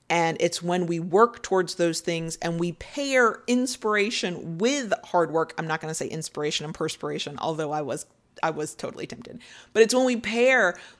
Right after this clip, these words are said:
the, the ideas and the exciting fun part of it to the sort of the drudgery of some of the work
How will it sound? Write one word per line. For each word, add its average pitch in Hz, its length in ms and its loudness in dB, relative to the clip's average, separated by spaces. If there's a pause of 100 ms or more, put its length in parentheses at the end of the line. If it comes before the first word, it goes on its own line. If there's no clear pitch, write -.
the, 180 480 4
the 165 380 2
ideas 196 680 2
and 170 280 -4
the 165 280 0 (220)
exciting 196 680 2
fun 214 340 4
part 180 260 2
of 170 120 2
it 175 240 4
to 214 260 0
the 170 300 -2 (280)
sort 190 220 -2
of 180 160 -4
the 170 300 2 (380)
drudgery 175 480 2
of 165 100 4
some 185 220 0
of 170 140 -2
the 170 80 2
work 208 360 2